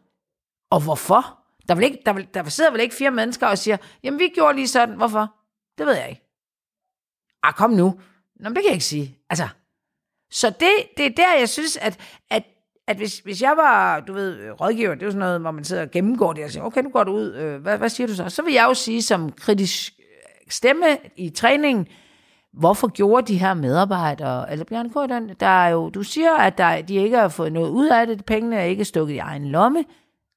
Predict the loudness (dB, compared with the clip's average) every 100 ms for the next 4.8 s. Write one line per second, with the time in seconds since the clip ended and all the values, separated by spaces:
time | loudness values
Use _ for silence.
0 | _ 2 2 4 0 -2 -6 -8 -8 -16
1 | -20 -12 -8 0 4 4 2 2 2 0
2 | -4 -8 _ -6 -6 -6 -12 -12 _ 0
3 | 0 2 0 0 -4 -6 -6 -2 0 0
4 | -2 0 0 0 -2 0 0